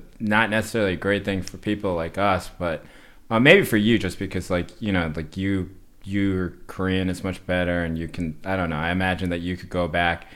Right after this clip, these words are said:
to Korea and within a month you would be, you know, totally, you know, like, no one would know, right, that you're, that you had grown up here.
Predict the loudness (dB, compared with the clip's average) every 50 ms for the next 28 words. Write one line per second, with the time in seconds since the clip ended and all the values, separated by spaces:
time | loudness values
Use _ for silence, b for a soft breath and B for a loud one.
0 | B B B B B B B -14 -10 -10 -10 -8 -4 -2 2 2 4 4 2 2
1 | 0 -2 -4 -6 -8 -4 -2 0 0 2 2 2 0 0 0 0 -2 -4 -4 -6
2 | -6 -4 -4 -4 -4 -4 -6 -6 -6 -6 -10 -18 -20 -20 -14 -8 -4 -4 -2 -2
3 | -4 -4 -8 -10 -16 -18 -12 -6 -4 -4 -2 -2 -2 -4 -2 -4 -4 -6 -10 -14
4 | -18 -20 -20 -20 -20 -20 -20 -20 -20 -20 -18 -14 -10 -8 -8 -6 -6 -8 -8 -10
5 | -12 -12 -14 -16 -14 -10 -6 -4 -2 -2 -2 -2 -4 -6 -6 -4 -4 -4 -4 -6
6 | -8 -12 -16 -18 -14 -8 -6 -6 -6 -6 -6 -8 -8 -8 -6 -6 -8 -6 -6 -6
7 | -8 -8 -10 -12 -10 -10 -8 -6 -8 -8 -8 -10 -10 -8 -6 -6 -4 -4 -6 -8
8 | -10 -10 -10 -10 -8 -8 -10 -12